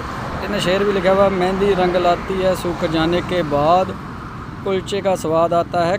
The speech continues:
ਖਾਣੇ ਕੇ ਬਾਅਦ।" ਹਰੀ ਓਮ ਕੁਲਚਾ ਭਟੂਰੇ ਵਾਲਾ। ਇਹਨੂੰ ਦਸ ਸਾਲ ਹੋ ਗਏ ਇੱਥੇ ਰੇਹੜੀ ਲਾਉਂਦੇ ਨੂੰ। ਵਧੀਆ ਕੁਲਚੇ, ਸਵਾਦ ਕੁਲਚੇ ਹਨ। ਇੱਕ ਹੋਰ ਲਿਖਿਆ ਵਾ, "ਚਾਂਦ ਕੀ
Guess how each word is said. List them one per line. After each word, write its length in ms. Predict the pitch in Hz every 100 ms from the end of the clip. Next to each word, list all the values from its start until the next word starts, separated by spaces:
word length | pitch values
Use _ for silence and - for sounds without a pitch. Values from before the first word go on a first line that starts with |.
| -
ਖਾਣੇ 260 | 156 165 160
ਕੇ 220 | 143 147
ਬਾਅਦ।" 300 | 135 147 135 - - - - - - - -
ਹਰੀ 240 | 185 196
ਓਮ 160 | 190 196
ਕੁਲਚਾ 360 | 185 180 - 180
ਭਟੂਰੇ 340 | - 175 156
ਵਾਲਾ। 260 | 147 139 123 - - - - - - - - - - - - - - - 190
ਇਹਨੂੰ 260 | 214 208
ਦਸ 180 | 185 185 -
ਸਾਲ 140 | 202
ਹੋ 80 | 180
ਗਏ 160 | 170 185
ਇੱਥੇ 180 | 185
ਰੇਹੜੀ 220 | 175 180 185
ਲਾਉਂਦੇ 240 | 160 156
ਨੂੰ। 120 | 151 139
ਵਧੀਆ 260 | 165 202 214
ਕੁਲਚੇ, 540 | - 208 190 190 196 180 - -
ਸਵਾਦ 280 | 185 180 175
ਕੁਲਚੇ 360 | 165 160 175
ਹਨ। 180 | 175 165 - - - - - - - - -
ਇੱਕ 160 | 170 -
ਹੋਰ 160 | 208 226
ਲਿਖਿਆ 200 | 208 226
ਵਾ, 100 | 233
"ਚਾਂਦ 460 | 214 190 202 202
ਕੀ 220 | - 208